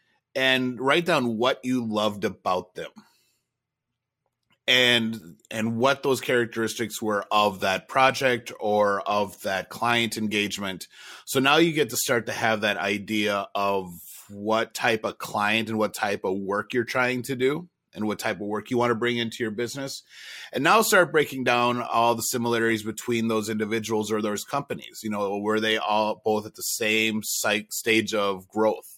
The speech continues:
Were they in the same industry? Were they at the same revenue level?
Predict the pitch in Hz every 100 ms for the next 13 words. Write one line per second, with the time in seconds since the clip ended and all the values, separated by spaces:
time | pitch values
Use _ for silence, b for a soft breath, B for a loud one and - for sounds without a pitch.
0 | - 110 107 107 107 101 107 104 104 101
1 | 98 - - 98 85 107 110 110 - 92
2 | 80 73 _ B B B 101 110 110 110
3 | 110 101 104 104 - - 113 104 101 104
4 | 107 107 104 95 90 90 92 71 62